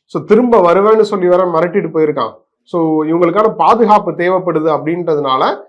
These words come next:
ஆ, என்ன பண்றாரு, உடனே மகளிர் உதவி மையம் இருக்கு இல்லையா, ஒன் எயிட் ஒன், அந்த நம்பருக்கு கால் பண்ணி, ஆ, சொல்ல சொல்றாரு. ஒன் எயிட் ஒனுக்கு கால் பண்ணி இம்மீடியட்டா இன்ஃபார்ம் பண்றாங்க. அவங்க என்ன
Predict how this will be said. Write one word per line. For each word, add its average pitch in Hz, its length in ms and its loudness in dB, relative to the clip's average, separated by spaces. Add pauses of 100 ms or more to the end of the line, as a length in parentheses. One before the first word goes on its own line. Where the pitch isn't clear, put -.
(260)
ஆ, 175 100 2
என்ன 180 220 4
பண்றாரு, 185 360 0
உடனே 190 440 0
மகளிர் 220 460 0
உதவி 196 320 -2
மையம் 165 320 -4
இருக்கு 139 220 -6
இல்லையா, 170 260 -2
ஒன் 160 180 0
எயிட் 196 300 -2
ஒன், 135 200 -6 (120)
அந்த 202 320 -2
நம்பருக்கு 185 800 -2
கால் 220 300 2
பண்ணி, 175 480 -4 (240)
ஆ, 131 160 -6
சொல்ல 175 300 -2
சொல்றாரு. 151 340 -2 (260)
ஒன் 165 140 0
எயிட் 233 220 4
ஒனுக்கு 185 260 2
கால் 202 260 2
பண்ணி 208 300 0
இம்மீடியட்டா 202 360 2
இன்ஃபார்ம் 202 400 -2
பண்றாங்க. 156 440 -4
அவங்க 220 460 0
என்ன 226 80 2